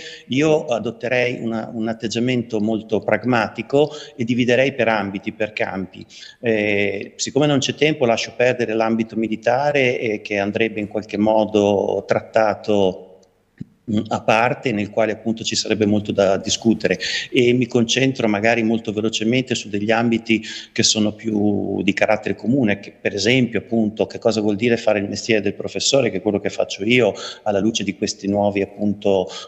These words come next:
oggetti, oggetti generativi come quello che avete mostrato, o cosa vuol dire appunto fare il giornalista,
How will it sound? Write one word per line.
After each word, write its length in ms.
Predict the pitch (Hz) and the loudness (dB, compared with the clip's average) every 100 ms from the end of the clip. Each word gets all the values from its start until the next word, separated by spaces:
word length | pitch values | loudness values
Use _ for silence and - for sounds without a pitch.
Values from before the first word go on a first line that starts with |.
| - | -2
oggetti, 1080 | 120 98 110 113 110 - - 127 107 104 - | 0 0 4 4 2 -2 2 2 4 2 2
oggetti 720 | 120 - 117 113 - 110 101 | 0 2 2 0 -4 -2 0
generativi 800 | 101 107 104 101 107 104 98 107 | 0 0 0 -2 -2 -4 -2 -6
come 240 | 107 101 | -4 -8
quello 220 | 101 101 | -2 -2
che 100 | 101 | 0
avete 220 | 98 98 98 | -4 -6 -8
mostrato, 540 | 98 - 113 95 - | -10 0 2 2 -4
o 40 | |
cosa 220 | - 117 110 | -2 0 0
vuol 180 | 110 | 0
dire 180 | 110 117 | 0 0
appunto 320 | 107 113 110 | -2 -2 -4
fare 240 | 104 110 104 | 0 2 2
il 80 | 95 | 0
giornalista, 680 | 104 98 92 127 117 95 | -2 0 2 2 2 -2